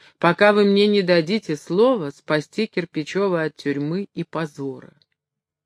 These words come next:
Горбун мгновенно вырос.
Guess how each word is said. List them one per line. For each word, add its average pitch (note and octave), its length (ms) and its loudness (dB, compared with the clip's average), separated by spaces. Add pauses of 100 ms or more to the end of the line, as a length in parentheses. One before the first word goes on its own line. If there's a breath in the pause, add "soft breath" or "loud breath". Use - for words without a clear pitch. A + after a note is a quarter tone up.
(480)
Горбун D#3+ 720 -2
мгновенно D#3 760 -2
вырос. D#3 480 -8